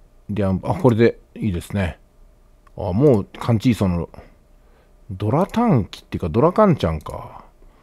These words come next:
さすがに霜が、ほら、ソーズの一色点みたいなのやってます。これはあまり位置かけていいでしょう。スーチーソーになりました。うん。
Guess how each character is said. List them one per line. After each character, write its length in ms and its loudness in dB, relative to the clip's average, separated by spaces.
さ 200 0
す 80 -2
が 100 6
に 100 6
霜 360 4
が、 540 6
ほ 240 -6
ら、 180 -2
ソ 300 4
ー 20 2
ズ 120 0
の 120 6
一 60 4
色 260 0
点 120 -4
み 80 2
た 80 0
い 40 0
な 60 -2
の 20 -2
や 60 -4
っ 40 -12
て 80 -8
ま 60 -6
す。 100 -14
こ 120 2
れ 60 4
は 60 2
あ 20 -2
ま 60 2
り 100 2
位 40 0
置 100 -10
か 140 -2
け 80 -2
て 60 -2
い 40 0
い 40 0
で 60 -6
し 80 -14
ょ 80 -16
う。 20 -10
ス 100 -2
ー 40 -2
チ 140 -4
ー 40 -4
ソ 120 -4
ー 20 -4
に 60 -6
な 60 -8
り 80 -12
ま 100 -16
し 80 -20
た。 180 -20
う 40 -10
ん。 240 -12